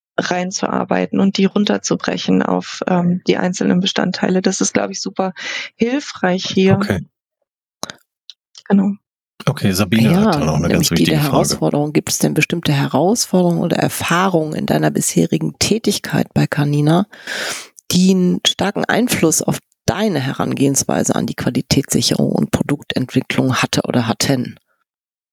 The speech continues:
Speaker 1: Ja, ich denke, also ich bin ja jetzt erst, äh, seit zwei Jahren hier. Die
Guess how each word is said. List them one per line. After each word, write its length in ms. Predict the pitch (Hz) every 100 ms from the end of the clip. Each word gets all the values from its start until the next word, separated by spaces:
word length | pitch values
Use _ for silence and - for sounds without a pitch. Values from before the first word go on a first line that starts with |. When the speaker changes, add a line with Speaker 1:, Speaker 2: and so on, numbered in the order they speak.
| _ _ -
Speaker 1:
Ja, 320 | 208 190 202 - -
ich 160 | - -
denke, 280 | 233 254 -
also 160 | 233
ich 120 | 233
bin 100 | 240
ja 100 | 254
jetzt 280 | 247 247 -
erst, 460 | - 233 233 - -
äh, 240 | - 214 208
seit 240 | 202 202
zwei 220 | - 202
Jahren 200 | 208 190
hier. 300 | 185 202 269
Die 180 | 247